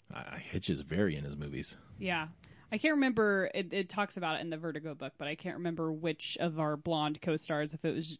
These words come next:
Speaker 2: uh, Jamie or Vera. I think it was Vera was almost cast. She was the first casting choice for
Speaker 1: Yeah.
Speaker 2: Vertigo, and then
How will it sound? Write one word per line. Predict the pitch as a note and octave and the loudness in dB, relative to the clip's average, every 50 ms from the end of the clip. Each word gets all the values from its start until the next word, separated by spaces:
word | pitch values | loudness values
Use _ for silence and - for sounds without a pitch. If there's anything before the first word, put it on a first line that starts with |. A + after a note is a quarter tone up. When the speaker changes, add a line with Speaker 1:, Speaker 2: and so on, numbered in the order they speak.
| _ | _
Speaker 2:
uh, | D#3+ D#3 D3 D3 D3 | -2 0 0 0 0
Jamie | D3+ - D#3 D3+ D3+ D3+ D3+ | 0 2 2 2 2 0 0
or | D3 D3 | -2 -2
Vera. | D3+ D3+ D3 D3 D3 C#3+ C#3 D3+ - _ _ - | -2 0 0 0 0 0 -2 -4 -10 _ _ -14
I | E3+ D#3+ D#3 D3+ E3 E3+ D#3+ D#3 - - - - - - - | -14 -12 -12 -14 -14 -16 -16 -16 -16 -18 -18 -18 -20 0 8
think | - E4+ D#4 | 8 10 10
it | |
was | C4 G3+ | 10 8
Vera | F3 F#3 F#3 E3 D3 C3 C#3+ D3+ - E3+ | 10 8 8 8 8 6 2 -2 0 4
was | F3+ F3+ E3 | 4 6 8
almost | F3 F3 E3 F3+ - | 6 6 4 2 -2
cast. | - C#3 C#3 - - - - F#3 - - - | -2 -2 -2 -2 -4 -6 -6 -8 -6 -4 -2
She | E3+ - A3+ A#3 | 4 6 8 8
was | G#3+ G3 F3+ D#3+ D#3 | 8 8 6 4 -2
the | D#3+ F3+ F#3 E3+ E3 D#3+ D3+ D3 - - - | -2 -2 0 0 2 0 0 -2 -4 -2 4
first | - G#3 G3 F3 - - | 6 8 8 6 4 4
casting | G#3 F3+ E3 D#3 - E3+ D#3+ | 4 4 4 4 2 -4 -2
choice | - C#3 - - | -2 -2 -4 -2
for | - D#3+ D#3 | 0 2 4
Speaker 1:
Yeah. | - | 4
Speaker 2:
Vertigo, | F3+ E3 E3 D#3 D3+ - C3+ B2+ C3+ D#3 - | 4 4 4 2 2 0 -2 -2 -2 -4 -4
and | - D#3+ D#3+ D#3 | -4 -4 -4 -2
then | D#3+ D#3 D3+ D3+ D3 D3+ D3 D3 | -2 -2 -2 -2 -2 -2 -4 -4